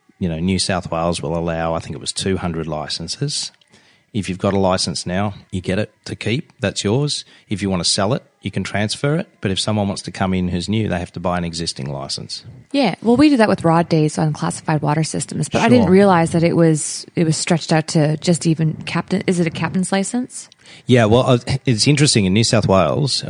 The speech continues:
Speaker 1: So New South Wales, one of the states in Australia where I, I live, you need a vessel, like a boat that meets some very strict requirements. I think the most ridiculous requirements I've ever seen, but <laughs> that's, that's a whole other talk. But,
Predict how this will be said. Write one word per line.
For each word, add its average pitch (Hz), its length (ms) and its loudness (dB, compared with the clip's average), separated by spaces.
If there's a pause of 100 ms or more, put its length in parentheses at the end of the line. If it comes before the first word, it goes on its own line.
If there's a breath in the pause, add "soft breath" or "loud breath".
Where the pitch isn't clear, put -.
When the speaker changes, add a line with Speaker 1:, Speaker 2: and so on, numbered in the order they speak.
Speaker 1:
So 123 140 2
New 147 160 6
South 101 220 2
Wales, 90 220 0 (400)
one 95 140 -2
of - 20 -4
the 80 60 -4
states 87 280 -4
in 82 80 -6
Australia 87 480 -6
where 92 220 -4
I, 101 160 -2 (100)
I 104 100 -2
live, 90 320 -6 (120)
you 104 80 4
need 123 180 6
a 98 60 4
vessel, 92 580 0 (140)
like - 180 0
a 101 60 -6
boat 92 420 2
that 92 220 -4
meets 87 500 -2
some 92 160 -2
very 92 440 0
strict - 360 -4
requirements. - 640 -10
I 95 120 0
think 95 180 0
the 82 60 -8
most 80 220 -2
ridiculous 78 640 -4
requirements 76 460 -4
I've 73 140 -4
ever 71 160 -6
seen, 69 340 -4
but 82 260 -4
<laughs> - 540 -4
that's, 98 240 -2 (120)
that's 120 260 2
a 98 100 4
whole 113 640 8
other 107 240 4
talk. 90 400 2
But, 107 240 2